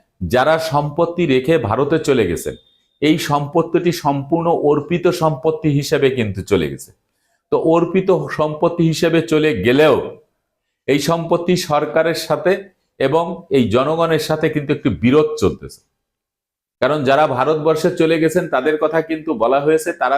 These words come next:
যদি বাংলাদেশে ফেরত আসে, তাহলে তারা যদি আইনগত দিক থেকে মকদ্দমা করে এবং কোর্ট যদি তাদের পক্ষে জাজমেন্ট দেয়, তাহলে এই যে অর্পিত সম্পত্তি, এই অর্পিত সম্পত্তিটি সম্পূর্ণ ডিসির আন্ডারে দিয়ে দেওয়া হয়েছে,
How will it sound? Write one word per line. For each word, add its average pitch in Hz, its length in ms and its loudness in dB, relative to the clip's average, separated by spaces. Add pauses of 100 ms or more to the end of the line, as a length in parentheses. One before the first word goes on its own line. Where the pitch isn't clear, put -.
যদি 156 180 -6
বাংলাদেশে 139 540 -2
ফেরত 156 300 2
আসে, 156 200 -2 (680)
তাহলে 147 380 2 (100)
তারা 127 240 2
যদি 156 240 -2
আইনগত 131 500 0
দিক 135 220 -2
থেকে 151 200 -6
মকদ্দমা 135 600 0
করে 143 260 0
এবং 131 180 0 (100)
কোর্ট 131 280 2
যদি 156 180 -2 (140)
তাদের 135 300 0
পক্ষে 143 300 -2
জাজমেন্ট 143 480 -2
দেয়, 170 200 2
তাহলে 127 360 0 (480)
এই 151 160 4
যে 170 100 2
অর্পিত 151 480 0
সম্পত্তি, 147 580 -2
এই 127 160 4
অর্পিত 139 360 -2 (100)
সম্পত্তিটি 139 680 -4
সম্পূর্ণ 147 480 -4 (140)
ডিসির 135 380 2
আন্ডারে 156 340 2
দিয়ে 107 220 2
দেওয়া 82 180 2
হয়েছে, - 240 -8